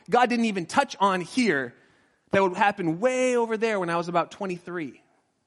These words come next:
I had other blind spots. I had blind spots about the poor. My world was not about those who were not seen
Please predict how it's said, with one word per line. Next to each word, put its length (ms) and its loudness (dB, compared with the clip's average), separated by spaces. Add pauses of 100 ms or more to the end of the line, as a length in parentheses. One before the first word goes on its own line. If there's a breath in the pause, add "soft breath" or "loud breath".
(420 soft breath)
I 60 -8
had 120 0
other 340 2 (320 loud breath)
blind 500 -4
spots. 760 -6 (840 soft breath)
I 60 -4
had 120 0
blind 200 -4
spots 240 -4
about 220 -6
the 60 -14
poor. 480 -10 (840)
My 160 -4
world 280 -6
was 140 -8
not 300 -8
about 340 -8
those 260 -8
who 260 -8 (260 soft breath)
were 140 -4
not 200 0
seen 560 -6